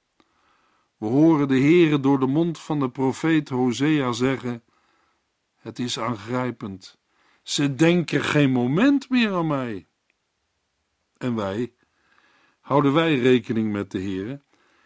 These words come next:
Is hij ons leven, mijn zitten en mijn staan?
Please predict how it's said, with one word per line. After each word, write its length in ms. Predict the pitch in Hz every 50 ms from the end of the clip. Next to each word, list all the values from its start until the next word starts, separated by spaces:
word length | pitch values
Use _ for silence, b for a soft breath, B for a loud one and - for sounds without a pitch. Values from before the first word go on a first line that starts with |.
| _ _ _ _ _ _ _ _
Is 200 | - 151 135 -
hij 260 | 143 170 185 180 175
ons 320 | 160 156 156 156 147 113 139
leven, 480 | 143 156 160 151 131 107 92 120 117
mijn 240 | 131 139 143 151 147
zitten 360 | - - 170 190 156 165 147
en 120 | 143 147 147
mijn 200 | 143 131 127 123
staan? 600 | - - - 123 117 135 151 160 165 165 160 -